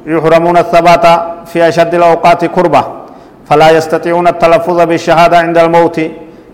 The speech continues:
Yeroo du'aa munaafiqni, namni jallataan, namni kararra hin jirre, eh, kuffaarri, eh, yeroo akkaan sabaatatti namni haajamu,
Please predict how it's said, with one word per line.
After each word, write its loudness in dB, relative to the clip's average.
Yeroo 2
du'aa 0
munaafiqni, -4
namni -6
jallataan, 0
namni -4
kararra -2
hin -4
jirre, -2
eh, 0
kuffaarri, -2
eh, 2
yeroo 2
akkaan -2
sabaatatti 0
namni -6
haajamu, -2